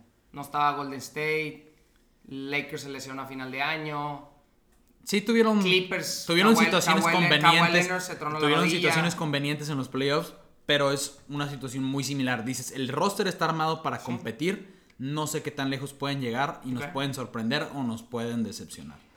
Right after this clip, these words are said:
Speaker 1: Ah, mi cuarto, yo quiero empezar en este.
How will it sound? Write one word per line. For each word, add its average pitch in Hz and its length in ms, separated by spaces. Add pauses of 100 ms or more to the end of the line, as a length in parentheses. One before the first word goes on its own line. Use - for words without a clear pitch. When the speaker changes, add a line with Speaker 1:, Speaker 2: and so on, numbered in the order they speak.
Speaker 1:
Ah, - 260
mi 247 240
cuarto, 285 540
yo 262 160
quiero 277 160
empezar 254 320
en 254 120
este. 262 560